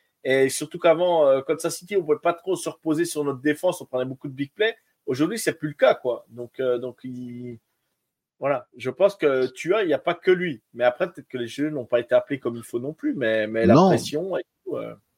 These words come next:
Speaker 2: Mais, mais par rapport à, par rapport à Mike McDaniel, je veux juste dire que le mec,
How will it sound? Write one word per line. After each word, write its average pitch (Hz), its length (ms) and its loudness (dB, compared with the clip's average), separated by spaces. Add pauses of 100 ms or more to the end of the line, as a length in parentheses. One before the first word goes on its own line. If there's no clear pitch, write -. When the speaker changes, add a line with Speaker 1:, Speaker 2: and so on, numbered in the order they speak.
(120)
Speaker 2:
Mais, 92 400 4
mais 98 200 2
par 98 200 6
rapport 98 380 6
à, 80 140 2
par 85 140 0
rapport 85 300 2
à 82 40 2
Mike 85 280 -2
McDaniel, 98 580 4 (540)
je 85 240 0
veux 92 60 4
juste 107 360 0 (320)
dire 98 480 0
que 95 140 0
le 82 360 0
mec, 101 380 -2